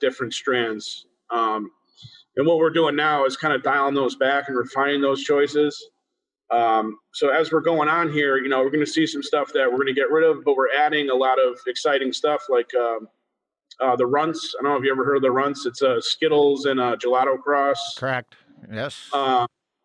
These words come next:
Speaker 1: also, we have, like, a, a peach pie, which is a, uh, uh, peach O Z, uh, which is across the O Z Kush, and that's crossed with Wedding Crasher. Um, that'll be coming up soon. And then we also have the Apple Fritter,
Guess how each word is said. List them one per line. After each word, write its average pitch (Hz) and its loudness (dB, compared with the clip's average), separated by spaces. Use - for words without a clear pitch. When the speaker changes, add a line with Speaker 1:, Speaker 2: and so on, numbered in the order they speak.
Speaker 1:
also, 156 0
we 147 2
have, 135 0
like, 127 0
a, 120 0
a 120 0
peach 165 -6
pie, 156 2
which 147 0
is 123 -2
a, 120 4
uh, 110 -2
uh, 113 -2
peach 165 -2
O 156 2
Z, 160 -2
uh, 113 -2
which 131 -2
is 110 -8
across - -2
the - -2
O 143 4
Z 147 -2
Kush, 147 2
and 127 0
that's 147 -2
crossed 147 -2
with 113 -10
Wedding 156 0
Crasher. 165 0
Um, 113 0
that'll 156 0
be 156 0
coming 160 0
up 156 -2
soon. 160 0
And 135 0
then 139 0
we 139 0
also 151 0
have 135 0
the 131 0
Apple 147 -2
Fritter, 165 0